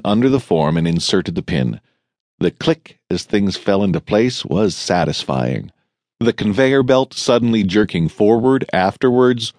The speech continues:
was not. "What are you doing?" I yelled down the line.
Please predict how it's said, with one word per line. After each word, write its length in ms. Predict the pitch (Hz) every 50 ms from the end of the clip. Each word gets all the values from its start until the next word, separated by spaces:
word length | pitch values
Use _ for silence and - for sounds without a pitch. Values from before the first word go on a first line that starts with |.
| _ _ -
was 220 | 90 90 82 80 87
not. 480 | 85 82 73 60 - - - - - _ _ _ _ _ _ _ _ _ _ _ _ _ -
"What 200 | - 240 285 294
are 60 | 302
you 180 | 262 254 269 269
doing?" 640 | 247 208 269 302 330 330 320 294 254 185 135 104 - _ _ _ _ _ _ -
I 80 | 92
yelled 300 | 95 92 98 98 95 85
down 180 | 87 92 87 87
the 80 | 85
line. 460 | 82 80 78 78 76 80 87 107 120